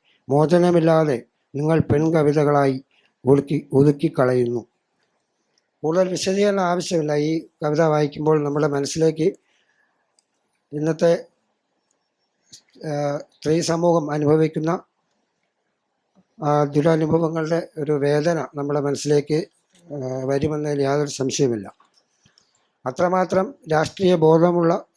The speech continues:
രാഷ്ട്രീയ ബോധത്തോടെയാണ് അനീസ ഇക്ബാൽ ഈ കവിതകൾ എഴുതിയിട്ടുള്ളത്. ഒരു കവിത കൂടെ വായിച്ച് ഞാനത് നിർത്തും. ഒരുപാട് കവിതകൾ, ആ,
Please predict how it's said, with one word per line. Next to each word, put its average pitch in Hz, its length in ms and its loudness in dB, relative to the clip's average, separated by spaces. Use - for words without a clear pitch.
രാഷ്ട്രീയ 151 280 -4
ബോധത്തോടെയാണ് 170 840 2
അനീസ 156 300 -6
ഇക്ബാൽ 156 400 -2
ഈ 147 80 4
കവിതകൾ 143 460 2
എഴുതിയിട്ടുള്ളത്. 135 640 0
ഒരു 170 380 2
കവിത 151 220 2
കൂടെ 160 180 4
വായിച്ച് 160 520 0
ഞാനത് 143 460 0
നിർത്തും. 135 220 -2
ഒരുപാട് 185 340 4
കവിതകൾ, 190 460 2
ആ, 147 320 -2